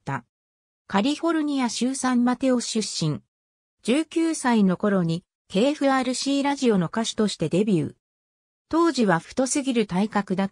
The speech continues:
た。彼は、千九百五十三年の映画、ソディス・イズ・ラブで、キャスリン・グレイソンと口を開けたキスをする。映画に口を開けた、キスシーンが登場したのは、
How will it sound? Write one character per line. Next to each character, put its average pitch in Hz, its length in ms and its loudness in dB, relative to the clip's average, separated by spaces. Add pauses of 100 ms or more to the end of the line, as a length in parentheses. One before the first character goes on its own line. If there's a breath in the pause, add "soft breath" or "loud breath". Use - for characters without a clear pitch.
た。 - 180 -4 (220)
彼 262 260 0
は、 170 220 2 (280)
千 339 220 0
九 247 220 2
百 185 320 -2
五 160 120 2
十 247 220 0
三 240 320 0
年 240 240 4
の 220 160 2
映 185 220 2
画、 170 200 2 (260)
ソ 196 140 0
デ 240 100 2
ィ 269 40 0
ス・ - 160 -2
イ 320 100 2
ズ・ 240 160 0
ラ 208 140 4
ブ 190 100 2
で、 170 220 -2 (240)
キ 185 120 0
ャ - 20 2
ス 294 160 -2
リ 302 160 0
ン・ 294 80 -2
グ 302 80 2
レ 302 140 2
イ 262 40 0
ソ 214 180 2
ン 190 80 4
と 175 120 -4
口 - 320 -2
を 233 80 4
開 214 100 0
け 214 160 -2
た 240 120 -2
キ - 140 -10
ス - 160 -2
を 175 80 2
す - 160 -4
る。 147 200 -4 (840)
映 311 220 2
画 247 140 2
に 175 140 2
口 - 340 -2
を 240 80 4
開 214 100 0
け 208 160 -4
た、 160 220 -4 (240)
キ - 100 -10
ス 294 140 -2
シ 285 160 -2
ー 269 180 2
ン 214 80 4
が 180 160 0
登 208 180 2
場 233 200 2
し - 80 -8
た 196 160 2
の 165 100 2
は、 143 180 0